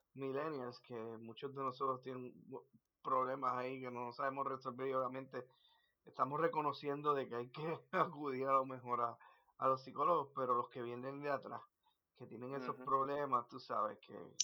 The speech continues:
Speaker 1: no saben cómo lidiar. Hacho, sí, yo entiendo que aquí va a haber una oportunidad bien grande.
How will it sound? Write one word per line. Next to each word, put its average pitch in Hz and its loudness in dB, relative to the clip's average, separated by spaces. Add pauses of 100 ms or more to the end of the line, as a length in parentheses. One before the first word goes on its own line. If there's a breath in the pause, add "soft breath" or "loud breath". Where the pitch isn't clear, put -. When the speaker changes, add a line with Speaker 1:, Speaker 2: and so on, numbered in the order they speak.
(120)
Speaker 1:
no 113 -10
saben 131 -6
cómo 139 -10
lidiar. 139 -8 (520 soft breath)
Hacho, 127 -12
sí, 127 -12
yo 120 -8
entiendo 123 -10
que 127 -2
aquí 123 -6
va 123 0
a 120 0
haber 123 0
una 117 -6
oportunidad 123 -6
bien 117 -8
grande. 113 -12